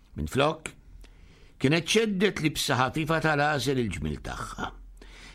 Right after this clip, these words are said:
irrigata bi ħjut irqaq ċelesti. Sa dak il-ħin kont għadni ma fimx għaliex. Għalkemm xi kultant kont qiegħed intija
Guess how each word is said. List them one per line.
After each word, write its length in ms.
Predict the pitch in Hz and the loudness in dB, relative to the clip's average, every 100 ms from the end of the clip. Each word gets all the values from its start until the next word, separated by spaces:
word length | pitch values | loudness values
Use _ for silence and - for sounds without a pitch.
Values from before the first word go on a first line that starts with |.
| 117 | 2
irrigata 580 | 120 135 151 185 190 202 | 2 4 4 4 2 2
bi 100 | 175 | 2
ħjut 220 | 156 156 151 | 2 2 2
irqaq 280 | 123 131 - | 2 -2 -2
ċelesti. 500 | 156 98 - - - - - - - - - - - - - - | -2 -2 -4 -8 -8 -10 -14 -20 -20 -20 -20 -20 -20 -20 -20 -14
Sa 160 | - - | -4 0
dak 120 | 269 | 2
il-ħin 380 | 180 165 170 165 | 4 4 2 2
kont 260 | 151 139 143 | 0 2 2
għadni 320 | 139 110 123 | 2 2 0
ma 160 | 107 - | 0 -2
fimx 300 | 65 60 - | -6 -6 -8
għaliex. 340 | 60 60 - - - - - - - - - - - | -8 -8 -6 -6 -10 -18 -20 -20 -20 -20 -20 -20 -4
Għalkemm 400 | 90 104 143 135 | -2 2 2 2
xi 140 | - 147 | 0 2
kultant 720 | 151 147 160 160 170 156 - | 2 4 4 4 0 -4 -4
kont 220 | 131 127 | -2 -2
qiegħed 320 | 139 131 127 135 | 0 2 0 0
intija 340 | 123 135 135 | 0 0 2